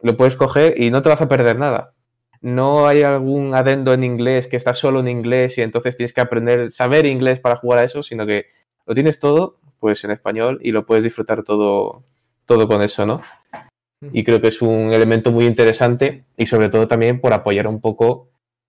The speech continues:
Speaker 1: eh, bueno, que creo que Ricardo Ibáñez está bastante, está bastante bien, que yo sepa ahora mismo. Ha sacado también un juego nuevo de aztecas que deberíamos hablar de algún día.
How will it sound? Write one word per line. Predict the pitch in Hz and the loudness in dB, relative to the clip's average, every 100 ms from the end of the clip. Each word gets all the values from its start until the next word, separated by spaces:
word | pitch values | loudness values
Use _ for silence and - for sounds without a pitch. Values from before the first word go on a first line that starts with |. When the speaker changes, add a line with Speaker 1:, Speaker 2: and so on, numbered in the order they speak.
| _ _ _ - | _ _ _ -2
Speaker 1:
eh, | 113 110 107 | 4 4 4
bueno, | 117 101 | 2 0
que | 95 | 0
creo | 104 | -2
que | 101 110 | 0 0
Ricardo | 104 110 110 | 0 0 2
Ibáñez | 107 117 120 | 2 0 -2
está | 120 110 | -2 -2
bastante, | 101 - 110 104 110 104 101 98 98 95 113 _ _ _ _ _ | -2 -2 -4 -4 -2 0 2 0 -2 -6 -16 _ _ _ _ _
está | - - | -6 -2
bastante | 104 113 101 98 | -2 -2 -4 -2
bien, | 101 113 | -2 -2
que | 117 | -2
yo | 98 | -2
sepa | - 104 113 | -2 -2 0
ahora | 101 | 0
mismo. | 98 107 131 | 0 -2 -2
Ha | 123 | -2
sacado | 120 107 104 | -2 -2 0
también | 104 107 | 0 -2
un | 104 | -2
juego | 113 101 101 | 0 2 0
nuevo | 104 120 131 170 | 2 4 2 -2
de | 147 104 101 | -2 -2 0
aztecas | 98 - 120 120 135 | 0 -2 -4 -2 -2
que | 117 | -2
deberíamos | 104 101 107 110 | 0 0 0 -2
hablar | 107 107 107 | 0 0 0
de | |
algún | 107 104 104 | -2 -4 -4
día. | 117 139 | -2 -2